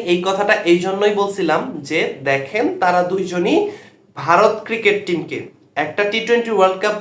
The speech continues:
জেতানোর পরে টি টোয়েন্টি ক্রিকেট থেকে অবসর নিছে এবং একটা চ্যাম্পিয়ন্স ট্রফি জেতানোর পরে টেস্ট ক্রিকেট থেকেও দুইজন একসাথে অবসর নিল।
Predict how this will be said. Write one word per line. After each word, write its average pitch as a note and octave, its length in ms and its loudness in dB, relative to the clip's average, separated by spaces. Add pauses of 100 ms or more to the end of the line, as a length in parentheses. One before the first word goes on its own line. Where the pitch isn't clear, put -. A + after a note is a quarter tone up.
(280)
জেতানোর G3+ 500 4
পরে G3+ 180 4 (340)
টি G#3 140 -2
টোয়েন্টি A3+ 240 2
ক্রিকেট G#3+ 320 -4
থেকে A3 260 -2
অবসর A3 320 -2
নিছে - 180 -2 (120)
এবং G3+ 120 4 (160)
একটা G#3 200 -6
চ্যাম্পিয়ন্স C4 640 4
ট্রফি A#3+ 220 4
জেতানোর F3+ 480 0
পরে A#2 160 -4 (1500)
টেস্ট C4 300 4
ক্রিকেট A#3 280 2
থেকেও B3+ 300 2
দুইজন A3+ 220 2
একসাথে G3+ 340 2
অবসর D3+ 280 0
নিল। B2 240 -10